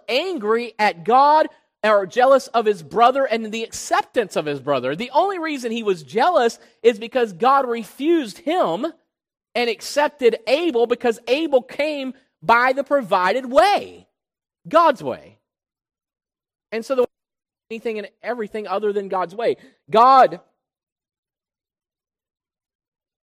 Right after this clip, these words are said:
obviously had already established this way, and Abel knew that, or he would not have offered the sacrifice. In Genesis four, three through eight, we read,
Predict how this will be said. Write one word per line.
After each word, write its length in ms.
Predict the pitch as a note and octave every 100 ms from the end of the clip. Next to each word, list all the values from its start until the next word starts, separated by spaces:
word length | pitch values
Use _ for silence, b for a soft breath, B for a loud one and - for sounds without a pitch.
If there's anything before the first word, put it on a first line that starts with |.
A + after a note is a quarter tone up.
| _ _ _ _ _ _ _ _
obviously 460 | G3 A3+ A3 - G#3+
had 80 | G#3
already 260 | G#3+ G#3+
established 640 | F#3+ - B3 C4 C#4 C4+ -
this 220 | C4 -
way, 240 | B3+ B3+
and 100 | F#3+ F3+
Abel 340 | A3+ A#3 A3
knew 220 | A3 B3
that, 180 | A3+ G3
or 80 | A3+
he 80 | G#3+
would 160 | F#3+
not 220 | G#3+ G#3+ A3+
have 140 | G3+
offered 420 | F#3 G#3+ - G3+
the 60 | G3
sacrifice. 680 | - A#3 A3+ G#3 F#3 A2+ - _ _ -
In 80 | E3+
Genesis 380 | A3 A3 G3+ -
four, 300 | A#3 A3 E3
three 220 | - G3
through 200 | F#3+ F#3
eight, 160 | F3+
we 80 | D3
read, 240 | C3 A#2